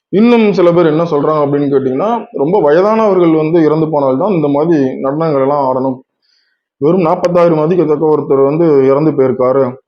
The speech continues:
அப்படிங்கிற பட்சத்துல இந்த நாற்பத்தாறு வயது மதிக்கத்தக்கவருடைய இழப்பு வந்து நடனமாடி அனுப்பக்கூடாது அப்படிங்கிற மாதிரி ஒரு பக்கம் சொல்றாங்க. இன்னொரு பக்கம் என்ன சொல்றாங்க அப்படின்னு கேட்டீங்கன்னா, அது நம்மளால கூட சொல்ல முடியல. இந்த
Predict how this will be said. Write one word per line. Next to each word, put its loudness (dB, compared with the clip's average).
அப்படிங்கிற -2
பட்சத்துல 2
இந்த -2
நாற்பத்தாறு 0
வயது 2
மதிக்கத்தக்கவருடைய 0
இழப்பு 0
வந்து 0
நடனமாடி 0
அனுப்பக்கூடாது 0
அப்படிங்கிற 0
மாதிரி 2
ஒரு 0
பக்கம் -4
சொல்றாங்க. -4
இன்னொரு 4
பக்கம் 2
என்ன 2
சொல்றாங்க 0
அப்படின்னு 0
கேட்டீங்கன்னா, 0
அது 0
நம்மளால 2
கூட 0
சொல்ல 4
முடியல. 0
இந்த 0